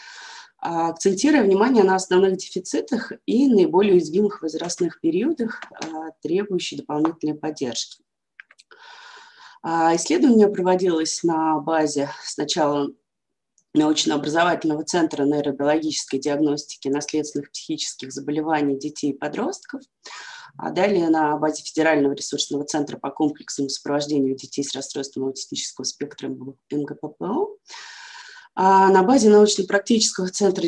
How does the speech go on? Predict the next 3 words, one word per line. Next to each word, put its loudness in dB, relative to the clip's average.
детской -2
психоневрологии, 2
а, -6